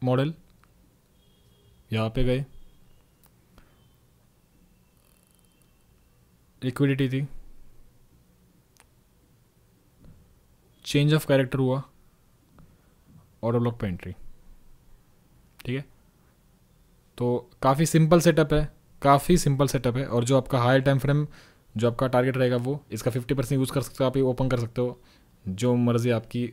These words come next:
वो यूज़ कर सकते हो। अगर हम लोग ट्वेंटी एट थाउजेंड पे किया तो हम लोग तीस सेकंड में भी देखेंगे क्या दिख रहा है। सच में ट्वेंटी एट पे किया है, नहीं तो आप बोलोगे कि ये वो Telegram से खरीदा है दो सौ का, क्योंकि वो चलता नहीं है, मैंने उसमें एक साल निकाला है। तो वो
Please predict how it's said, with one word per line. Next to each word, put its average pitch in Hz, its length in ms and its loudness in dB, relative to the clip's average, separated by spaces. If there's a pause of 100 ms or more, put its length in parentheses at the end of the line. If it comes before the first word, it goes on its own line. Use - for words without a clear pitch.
वो 113 160 0
यूज़ 110 180 0
कर 110 80 -4
सकते 107 180 -6
हो। 110 80 -4
अगर 113 100 0
हम 120 100 2
लोग 123 180 0 (1040)
ट्वेंटी 147 240 4
एट 165 140 6
थाउजेंड 156 240 4
पे 151 140 4
किया 156 180 2
तो 151 100 0
हम 151 60 2
लोग 147 180 -2
तीस 165 180 4
सेकंड 151 200 2
में 147 80 2
भी 147 80 2
देखेंगे 135 360 -2
क्या 127 180 2
दिख 123 180 -2
रहा 123 120 -4
है। - 160 -20 (200)
सच 131 180 2
में 151 140 4
ट्वेंटी 151 240 6
एट 151 200 4 (300)
पे 131 120 6
किया 135 200 2
है, 165 140 -2 (500)
नहीं 123 160 4
तो 139 120 6
आप 135 120 10
बोलोगे 139 320 6
कि 139 60 0
ये 143 120 6
वो 131 200 6
Telegram 131 400 4
से 135 80 2
खरीदा 123 200 4
है 120 60 4
दो 117 120 4
सौ 120 120 2
का, 120 100 2
क्योंकि 120 220 0
वो 127 140 4
चलता 120 320 2
नहीं 123 120 4
है, 127 40 4
मैंने 127 200 4
उसमें 127 400 0
एक 123 180 2
साल 120 180 4
निकाला 117 300 2
है। 143 80 -4 (540)
तो 110 80 -2
वो 110 460 2